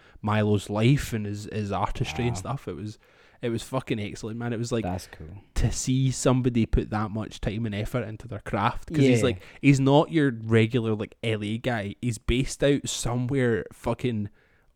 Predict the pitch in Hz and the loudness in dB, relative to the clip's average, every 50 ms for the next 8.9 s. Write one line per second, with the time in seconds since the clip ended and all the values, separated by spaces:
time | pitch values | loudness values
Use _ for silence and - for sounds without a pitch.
0 | _ _ _ 113 123 156 151 - - - 135 131 117 131 139 143 165 - - - | _ _ _ 4 6 6 4 2 0 2 2 2 4 4 4 4 4 4 0 -6
1 | - 127 135 147 160 156 147 139 127 - - - - _ _ _ _ _ _ _ | -6 -4 0 2 4 4 4 4 2 -2 -8 -18 -20 _ _ _ _ _ _ _
2 | _ - 120 117 117 110 107 107 104 107 101 - 120 123 123 117 127 131 127 - | _ -12 -8 -4 -2 -2 -2 -2 -2 -4 -6 -4 -4 0 0 2 2 2 0 -2
3 | - - - - 135 131 135 131 131 127 123 120 113 - - _ - - _ - | -6 -10 -8 -2 0 2 4 6 6 6 4 4 2 -2 -12 _ -20 -20 _ -10
4 | - - 123 120 120 - - 135 123 117 113 113 113 113 - 120 113 117 113 - | -4 -2 0 0 0 0 0 0 2 2 4 2 2 0 0 -2 0 0 0 0
5 | - 135 113 - - 117 120 - 123 117 104 - - 117 - - 110 107 113 139 | 0 -2 -2 -2 -2 -2 -2 -2 -4 -6 -6 -6 -8 -8 -8 -8 -8 -4 -2 0
6 | 131 104 - _ - - - - - 135 127 - 147 123 - - _ - 120 127 | 0 -2 -4 _ -20 -20 -20 -2 0 0 2 4 2 2 2 0 _ 4 6 6
7 | 135 - - - 143 135 135 120 - - - 113 - - 117 110 104 101 104 107 | 6 4 2 -2 -4 -4 -4 -6 -6 -6 -10 -8 -4 -2 -2 -2 0 0 4 4
8 | 117 117 120 123 117 - - - - - 107 107 107 104 - - - - | 6 8 8 6 6 2 -4 -4 -2 0 0 2 0 0 -2 -4 -2 -2